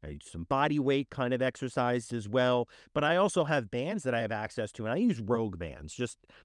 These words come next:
to give you an, the, the bands that I recommend are Ro-, are, are made by Rogue, R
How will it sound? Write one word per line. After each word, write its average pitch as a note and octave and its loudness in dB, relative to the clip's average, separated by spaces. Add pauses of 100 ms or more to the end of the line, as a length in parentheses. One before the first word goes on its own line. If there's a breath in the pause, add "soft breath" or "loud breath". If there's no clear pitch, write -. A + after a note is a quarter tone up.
(160)
to A#2+ -2
give A2 -2
you A#2 2
an, G#2+ 0
the, G2 -2
the G#2 -4
bands A#2 -2
that G2+ -4
I A#2 2
recommend A2 -2
are G2 0
Ro-, G2+ -4
are, G2 0
are G#2 -2
made G2+ -2
by G2 0
Rogue, F2+ -4 (120)
R A2+ -2